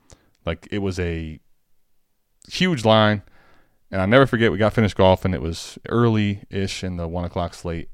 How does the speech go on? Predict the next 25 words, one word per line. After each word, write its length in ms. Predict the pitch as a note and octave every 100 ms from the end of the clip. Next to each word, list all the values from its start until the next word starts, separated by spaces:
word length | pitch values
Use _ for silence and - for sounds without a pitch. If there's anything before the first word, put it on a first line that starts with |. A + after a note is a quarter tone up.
| -
and 120 | F#2
I, 180 | F2 -
it, 140 | - - - - -
as 60 | -
soon 220 | - E3+
as 80 | D#3+
I 60 | C3+
got 140 | B2+
into 120 | B2
the 100 | A2
bar, 200 | F#2 G#2+
I 60 | G2
see 140 | -
the 100 | G#2
T 200 | - G#2+
V. 240 | G2 F#2+ F#2 - -
DeAndre 380 | - A2 B2 A#2
Swift 300 | - A2 G2
is 120 | F#2+
housing, 640 | - - G#2+ F#2+ F#2+ D#2+ D#2+ - -
like, 200 | F2+ E2+
a 140 | F2
sixty-yard 1080 | E2 - - C#3 - B2 G#2+ G2+ G2 F#2 E2+ - _ _ _ _ _ _ -
star 440 | - - G2 G2
play 440 | - G2 F2 D2+